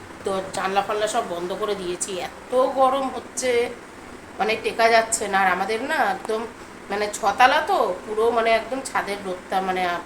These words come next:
এতে পড়ে ডাইরেক্ট, খুব গরম হচ্ছে, একদম ভালো লাগছে না। তাই বলি, লোকে কি করে নতলা, দশতলা, কুড়িতলা সব বিল্ডিংয়ে থাকে। তাই বলি যে এসি না লাগালে মানুষ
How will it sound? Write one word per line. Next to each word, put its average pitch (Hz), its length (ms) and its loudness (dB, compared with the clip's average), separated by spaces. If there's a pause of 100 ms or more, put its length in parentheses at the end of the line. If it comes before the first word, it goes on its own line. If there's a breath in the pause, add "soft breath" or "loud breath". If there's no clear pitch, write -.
(100)
এতে 185 280 -10
পড়ে 180 260 -4
ডাইরেক্ট, 175 340 -4 (640)
খুব 269 220 0
গরম 202 320 -2
হচ্ছে, 196 220 -6
একদম 196 320 -2
ভালো 190 260 -4
লাগছে 202 380 -2
না। 180 160 0 (1800)
তাই 240 180 2
বলি, 262 200 0
লোকে 240 300 -2 (100)
কি 262 60 -10 (100)
করে 277 480 4 (560)
নতলা, 226 600 6
দশতলা, 226 680 6
কুড়িতলা 226 500 6
সব 214 300 2
বিল্ডিংয়ে 214 460 -4 (100)
থাকে। 233 340 -4
তাই 202 240 0
বলি 196 280 -6 (640)
যে 233 100 0
এসি 214 280 2
না 269 140 4
লাগালে 285 340 2
মানুষ 247 280 2